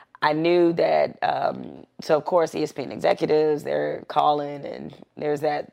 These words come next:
little dance that's happening. And, um, when, when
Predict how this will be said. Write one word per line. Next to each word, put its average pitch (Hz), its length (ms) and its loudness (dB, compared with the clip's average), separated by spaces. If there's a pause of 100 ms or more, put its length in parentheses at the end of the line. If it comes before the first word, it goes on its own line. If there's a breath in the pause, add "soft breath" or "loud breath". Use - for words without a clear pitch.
little 147 200 0
dance 151 420 -6
that's 143 180 -6
happening. 143 600 -4
And, 143 220 -12 (560 soft breath)
um, 143 580 -4 (560)
when, 147 600 0
when 139 760 0